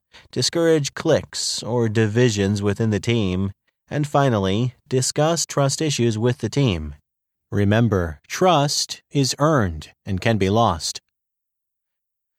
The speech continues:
Ethical behavior. We lose trust in people because of behaviors that reduce our respect for them. Such behaviors are usually unethical and kill the spirit of the team.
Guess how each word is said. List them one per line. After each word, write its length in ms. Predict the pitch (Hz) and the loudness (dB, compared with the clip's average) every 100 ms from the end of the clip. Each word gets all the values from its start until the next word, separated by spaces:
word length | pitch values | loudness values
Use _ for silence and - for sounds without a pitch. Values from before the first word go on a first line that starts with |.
| - | -4
Ethical 460 | 101 95 90 98 | -2 -2 -4 -2
behavior. 760 | 92 90 92 117 98 85 76 71 _ _ _ _ _ _ - | -2 -2 0 0 0 -2 -4 -12 _ _ _ _ _ _ -8
We 200 | 135 143 | -4 -2
lose 340 | 175 226 196 | 0 0 -2
trust 420 | - 151 147 - | -2 0 0 0
in 160 | 147 139 | 0 0
people 420 | 131 131 98 90 | 0 -2 -2 -2
because 340 | 104 104 127 | -2 -2 0
of 120 | 127 117 | 0 0
behaviors 840 | 113 101 143 151 107 90 92 98 | -2 0 0 0 0 0 0 0
that 120 | 107 | -2
reduce 460 | 107 104 127 143 131 | -2 -2 0 0 0
our 240 | 120 113 | 0 0
respect 480 | 101 98 - 98 - | -2 -4 -2 -2 -2
for 160 | - | -8
them. 300 | 85 78 71 - _ _ _ _ | -6 -6 -8 -16 _ _ _ _
Such 280 | - 90 85 | -8 -6 -6
behaviors 560 | - 82 87 90 110 117 | -8 -4 -4 -2 -2 -2
are 60 | |
usually 480 | 107 107 113 110 110 | -2 0 -2 0 0
unethical 720 | 110 101 113 104 98 101 139 151 _ _ | 0 2 0 -2 0 0 0 -2 _ _
and 180 | 120 117 | -6 -6
kill 220 | - 196 | -2 -2
the 120 | 156 123 | 0 -2
spirit 440 | - 175 139 101 | -2 -2 0 0
of 140 | 101 | 0
the 100 | 101 | -4
team. 420 | 101 143 107 78 | -2 0 0 -4